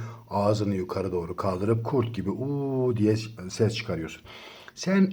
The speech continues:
elini şöyle yapıp ağzına daha yaklaştırırken çocuk hemen onun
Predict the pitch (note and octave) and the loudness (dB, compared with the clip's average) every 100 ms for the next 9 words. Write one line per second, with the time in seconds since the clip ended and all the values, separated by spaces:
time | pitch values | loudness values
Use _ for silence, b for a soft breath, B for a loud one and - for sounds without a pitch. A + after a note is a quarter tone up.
0 | - A2+ G#2 G#2+ A2+ G#2+ G#2+ F2 E2+ D#2 | 6 6 6 2 2 4 2 2 -4 -6
1 | G2 - - _ _ _ _ _ - B | -6 -8 -12 _ _ _ _ _ -20 B
2 | B B B A#2 B2+ D3 D#3 D3 B2 A2 | B B B 4 6 6 4 4 4 4
3 | A2+ A2 F#2+ A2 F#2+ - - B2+ E3+ D3+ | 6 6 4 0 -2 -4 -2 2 2 4
4 | B2+ C3 B2 D3 C3 A2+ B2+ A2 G2+ G2+ | 2 2 0 0 2 2 4 6 4 6
5 | A#2 D#3+ | 6 4